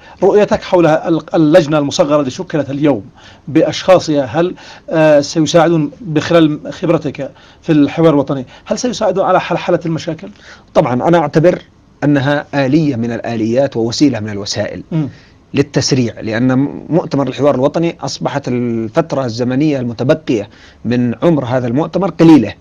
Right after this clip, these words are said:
Speaker 2: جدًا. م-، بال-، بالمقابل هناك قضية كبرى لم تحسم بعد، وهي القضية الجنوبية وحل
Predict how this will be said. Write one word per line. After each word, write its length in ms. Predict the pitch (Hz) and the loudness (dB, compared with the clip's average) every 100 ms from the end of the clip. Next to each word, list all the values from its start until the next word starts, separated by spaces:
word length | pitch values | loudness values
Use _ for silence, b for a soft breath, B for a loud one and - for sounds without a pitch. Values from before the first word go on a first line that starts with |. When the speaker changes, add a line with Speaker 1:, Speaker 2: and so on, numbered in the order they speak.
| - | -4
Speaker 2:
جدًا. 340 | 135 123 107 95 b b b - | 0 0 -2 -8 b b b -4
م-، 380 | 120 123 127 123 | -2 -2 -6 -6
بال-، 500 | 123 135 135 135 117 | -8 -4 0 2 2
بالمقابل 800 | 131 139 131 160 190 190 226 - | 2 2 2 4 4 4 2 -2
هناك 300 | 120 147 151 | -4 -2 0
قضية 520 | 147 143 135 196 170 143 | -2 0 0 2 0 -2
كبرى 540 | - 175 196 208 220 - | 0 2 4 4 2 0
لم 120 | 143 | 0
تحسم 360 | - 113 - 104 | 0 -6 -8 -8
بعد، 200 | 98 82 - | -8 -12 -12
وهي 140 | 120 131 | -6 -4
القضية 340 | 113 135 135 | -4 -2 -2
الجنوبية 400 | 117 120 117 180 | -2 -4 -2 0
وحل 400 | 165 - - 139 | 0 2 2 2